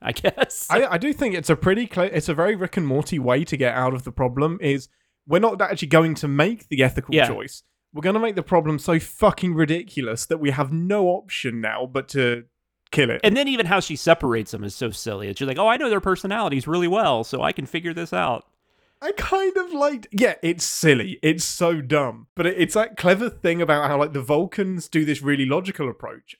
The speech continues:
Speaker 2: And that subplot of T-, T'Lana, T-, what? No, damn it. T-,
Speaker 1: T'Lyn, I
Speaker 2: T'Lyn.
Speaker 1: think.
Speaker 2: T'Lyn? Yeah, it needs, the element that the Vulcans are missing is that personal element. That they, the Vul-, a ship full of Vulcans probably wouldn't have solved this problem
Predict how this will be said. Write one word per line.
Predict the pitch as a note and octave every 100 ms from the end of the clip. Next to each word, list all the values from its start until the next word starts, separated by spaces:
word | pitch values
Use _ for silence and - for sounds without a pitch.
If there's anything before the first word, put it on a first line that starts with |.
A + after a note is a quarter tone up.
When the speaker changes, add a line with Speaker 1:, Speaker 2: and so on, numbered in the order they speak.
| -
Speaker 2:
And | C#3 C3+ C#3 C#3+
that | D#3 E3+
subplot | - - F#3 G3+ - B2 C3 -
of | C#3 C3 - _
T-, | -
T'Lana, | D3+ C#3 C3 B2+ - C#3 D3 D#3+ D3+ C3 B2+
T-, | -
what? | C3+ A#2+ B2+
No, | C3+ A2+ A2
damn | B2+ A#2 A2+
it. | _ _
T-, | -
Speaker 1:
T'Lyn, | B2 C3 C#3+ D3+
I | E3+
Speaker 2:
T'Lyn. | C3+
Speaker 1:
think. | D#3+ D#3+ _ _ -
Speaker 2:
T'Lyn? | C3+ C#3 G#3+ C#4 _ _ _
Yeah, | E3 D3+
it | C#3
needs, | D3 D3+ D3+ C3 - _ _ _ _ _ _ F#3 _
the | D#3 D#3+
element | F#3 G3+ E3+
that | D#3+
the | C#3
Vulcans | D#3 D#3 D#3+ C3+
are | C3
missing | D3+ C#4 - - C3
is | B2 A#2+
that | C3 C3
personal | F3 G3+ - C#3+ A#2+
element. | A2+ A2 G2+ B2+ C3
That | C#3 - _ _
they, | C#3+ E3 F#3+ F#3
the | D3+
Vul-, | A3 G#3+
a |
ship | D3 - F#3+
full | F#3+
of | D#3
Vulcans | - - C3+
probably | - E3+ E3
wouldn't | C#3+ B2+
have |
solved | - G3+ B3+ C3+
this | -
problem | - C3 - A2